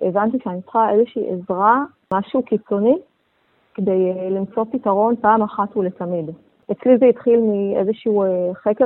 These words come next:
קטן שעשיתי, אחרי שהתוודעתי בכלל דרך איזושהי תוכנית טלוויזיה אנגלית הזויה על, אה, איזשהו מנתח.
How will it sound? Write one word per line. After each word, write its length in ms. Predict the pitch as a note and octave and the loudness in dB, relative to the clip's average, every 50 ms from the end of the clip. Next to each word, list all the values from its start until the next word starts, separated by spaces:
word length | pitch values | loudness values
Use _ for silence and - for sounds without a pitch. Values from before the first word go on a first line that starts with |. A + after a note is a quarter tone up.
| A#3 A#3 | 0 0
קטן 400 | - A#3+ A3+ B3 A3+ A#3 A#3 B3 B3 | -4 -2 0 2 2 2 2 0 -2
שעשיתי, 680 | B3+ - - F#3+ F3+ F3+ - - G#3 G#3+ A3 - C4 D4 F4 - _ _ _ _ _ _ _ _ _ _ _ - | -2 -4 -4 -4 -4 -4 -2 0 0 0 0 0 -2 -4 -4 -6 _ _ _ _ _ _ _ _ _ _ _ -6
אחרי 280 | - G3 - - G#3 G3+ | -6 -4 -2 -2 -2 -2
שהתוודעתי 720 | - A#3 G#3+ G3+ D#3+ E3 F#3 F3+ G3 G3+ G#3 - A3+ A3 | 0 0 0 0 2 2 4 4 4 2 2 0 -2 -2
בכלל 440 | F#3+ F#3 - - G#3+ G3+ G#3 G3+ G#3 G3 | -2 -2 -2 0 2 2 4 2 2 4
דרך 260 | F#3+ G#3 G#3+ G#3+ - A#3 | 4 6 6 6 6 4
איזושהי 400 | A3+ G#3+ A#3+ - - G#3+ G3+ G3 | 4 4 2 0 0 -4 -4 -4
תוכנית 380 | - - G3+ - A#3 A#3+ B3+ | -4 -8 -2 2 2 4 4
טלוויזיה 520 | - A#3 G#3 G3 E3+ A#3 C4+ B3+ A#3 A3 - | 4 4 4 4 4 4 6 6 6 6 4
אנגלית 560 | F#3 F#3 G3 F#3+ F#3+ G#3+ A3 A#3+ C4 B3+ - | 2 -2 0 4 6 8 8 8 6 4 2
הזויה 580 | A3 G#3+ F#3 E3+ F#3 F#3+ F#3+ G3 G3+ G#3+ A3 A#3 - | 2 2 2 0 0 2 4 6 8 8 8 8 6
על, 320 | - - F#3+ G3 F#3+ F#3 | 4 4 2 4 4 4
אה, 320 | F#3 F3+ F3+ F3+ F3+ F3+ - | 2 2 0 0 0 0 0
איזשהו 260 | G3 G#3 A3 - A3 | 0 0 0 0 0
מנתח. 680 | G3+ F#3+ F#3 F3+ - - A3+ A#3+ C4 C#4+ D4+ - - | 0 0 0 -4 -4 0 2 2 2 2 0 -4 -14